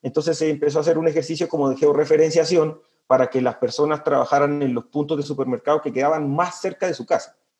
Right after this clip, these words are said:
cosa que no tuvieran que desplazar, que tener gran desplazamiento. Algunos empezaron incluso, podían desplazarse en bicicleta o poner algún transporte, pero que los recorridos fueran muy cortos. Y ahí prácticamente, no sé, uno podría pensar que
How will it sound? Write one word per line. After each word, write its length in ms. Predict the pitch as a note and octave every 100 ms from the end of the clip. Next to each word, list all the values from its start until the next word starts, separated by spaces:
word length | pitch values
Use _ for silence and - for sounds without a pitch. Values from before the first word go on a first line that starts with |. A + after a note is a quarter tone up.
| _
cosa 260 | _ D3+ D3+
que 100 | D3
no 120 | C#3+
tuvieran 340 | C#3 D3+ D#3+ D#3
que 160 | D#3
desplazar, 720 | C#3 C3+ - C#3+ C3 D#3+ D#3+ D#3+ - _
que 120 | -
tener 220 | C3 C3 B2+
gran 220 | C#3+ D#3
desplazamiento. 680 | D#3 D#3+ D#3+ D3+ D#3+ E3
Algunos 320 | C#3+ C3 D#3+ D3+
empezaron 420 | D3 C3 C#3+ D3
incluso, 460 | C3 - C#3+ D3
podían 240 | - B2+ C#3
desplazarse 400 | C3+ B2 C#3+ C#3
en 120 | C3
bicicleta 680 | B2+ A#2 - D#3+ D3+ C#3 C#3 _ _ _
o 140 | C3+
poner 280 | C3 C3 C#3
algún 280 | C#3 C#3 C3+
transporte, 600 | C3+ A#2+ - D3+ C#3+ C#3+
pero 200 | C#3 C3
que 180 | B2+ B2+
los 180 | B2+ B2
recorridos 520 | B2 B2 A2+ G3 F3+
fueran 220 | D#3 C3+
muy 200 | C3+ C3+
cortos. 400 | - F3+ - - _ _ _
Y 100 | -
ahí 460 | C3 C3 E3+ E3+ -
prácticamente, 920 | - - D#3 D#3+ D3 D3+ D#3 D#3+ D#3+ -
no 80 | C3
sé, 160 | F3
uno 180 | B2+ B2
podría 240 | B2+ C3+ C3+
pensar 320 | C3 D3 C#3+
que 320 | C#3+ C#3 C#3